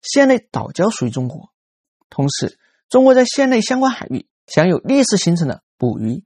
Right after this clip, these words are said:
和资源开发的权利。为什么中国要让它保持这种模糊的状态？这其实是一种战略选择。在国际政治中，这种做法叫做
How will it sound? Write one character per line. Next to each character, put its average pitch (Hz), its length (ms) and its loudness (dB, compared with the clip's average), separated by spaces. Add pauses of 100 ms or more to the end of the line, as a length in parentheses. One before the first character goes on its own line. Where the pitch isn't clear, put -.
(100)
和 127 220 -8
资 - 300 -4
源 175 100 0
开 214 160 -6
发 240 140 -6
的 233 80 -2
权 131 220 -12
利。 - 80 -20 (1080)
为 302 280 2
什 196 120 -2
么 175 100 2
中 208 180 -2
国 147 140 -2
要 185 120 4
让 180 100 6
它 180 100 2
保 - 280 -8
持 - 60 -16 (120)
这 180 80 -2
种 147 160 -4
模 139 140 -6
糊 139 140 -8
的 139 80 -4
状 147 200 -6
态？ - 240 -20 (760)
这 180 160 -2
其 - 320 -2
实 180 160 -4
是 190 160 -4
一 185 40 0
种 170 180 -8 (160)
战 208 180 -2
略 190 80 2
选 - 180 -6
择。 - 140 -20 (1400)
在 262 160 4
国 208 220 2
际 226 140 -2
政 226 180 2
治 202 60 -2
中， 196 320 -2 (260)
这 294 120 4
种 240 120 2
做 202 160 2
法 165 240 -10
叫 160 120 -4
做 147 220 -8